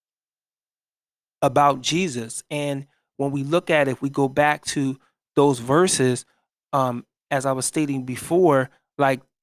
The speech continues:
those men that were around, um, Paul at the time when Jesus was speaking, um, they all heard a, a, a man speaking, but only one heard the voice of the Lord.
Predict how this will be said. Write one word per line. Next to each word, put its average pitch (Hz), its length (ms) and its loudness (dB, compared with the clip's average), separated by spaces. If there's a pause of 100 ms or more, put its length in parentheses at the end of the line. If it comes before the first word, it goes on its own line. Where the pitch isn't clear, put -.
those 160 320 2
men 175 340 0
that 147 220 -2
were 131 280 0
around, 143 600 0 (160)
um, 127 320 -2
Paul 180 400 4
at 127 80 -8
the 131 80 -8
time 143 340 -4
when 135 160 -4
Jesus 135 400 -8
was 123 100 -8
speaking, 143 720 -6 (760)
um, 135 360 0 (540)
they 156 180 4
all 151 260 4
heard 170 440 0
a, 123 120 -2 (120)
a, 131 240 0
a 123 140 -6
man 147 360 -6
speaking, 139 760 -8 (320)
but 143 140 2
only 160 360 -2
one 147 480 2
heard 139 640 0 (400)
the 139 140 2
voice 139 400 0
of 123 100 -6
the 123 100 -4
Lord. 139 440 0